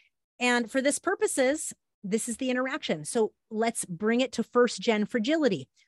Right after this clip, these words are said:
What are the hallmarks of first generation fragility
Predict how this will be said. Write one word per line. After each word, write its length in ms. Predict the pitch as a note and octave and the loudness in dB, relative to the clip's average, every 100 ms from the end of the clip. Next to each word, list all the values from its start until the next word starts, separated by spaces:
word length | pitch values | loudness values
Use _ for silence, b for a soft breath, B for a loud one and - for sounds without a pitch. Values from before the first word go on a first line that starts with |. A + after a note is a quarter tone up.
| _ | _
What 300 | F#3 G#3+ C#4+ D#4+ - | 0 4 4 4 4
are 180 | A#3 | 4
the 120 | A3 G3 | 4 0
hallmarks 1000 | - - B3+ C#4+ D4+ A3 E3+ G#3 - - | -2 6 8 8 8 6 2 0 -6 -8
of 100 | G3 | -6
first 380 | - A3 - | -2 -2 -2
generation 460 | A3 G3 G3 F3+ F3+ | -4 -2 -2 -4 -6
fragility 720 | - F3 D#4+ G4+ G3+ E3+ | -6 0 2 4 2 0